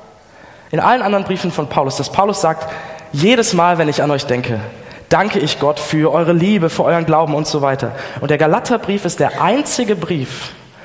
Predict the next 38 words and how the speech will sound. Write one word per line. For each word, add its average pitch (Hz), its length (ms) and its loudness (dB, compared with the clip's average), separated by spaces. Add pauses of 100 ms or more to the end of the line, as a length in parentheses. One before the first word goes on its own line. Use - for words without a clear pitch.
(180)
von - 200 -2
Paulus, 143 320 0
in 139 80 -2
dem 147 120 0
es 143 100 -2
keine 180 260 2
Danksagen 143 560 0
gibt, 135 260 -6 (140)
sondern - 360 -2
in 151 100 -2
dem 151 400 -4
Paulus 196 340 2
sofort 214 420 2
ins 220 200 -2
Thema 196 260 0
reingeht, 127 380 -2
sehr 185 240 2
direkt, 190 600 0
sehr 175 320 2
hart 202 220 2
auch, - 220 -6
muss 123 160 -4
man 123 100 -4
sagen. 117 340 -6 (680)
Und - 80 0
anstatt 247 300 2 (280)
Gott 220 180 0
zu 214 80 -2
danken 170 340 0
für - 160 -4
diese 156 200 -2
Gemeinden, 147 320 0
sagt 156 180 -2
er 147 60 0
Folgendes: 127 600 -4 (920)
"Ich 135 260 -4
wundere 156 380 0
mich, 117 400 -8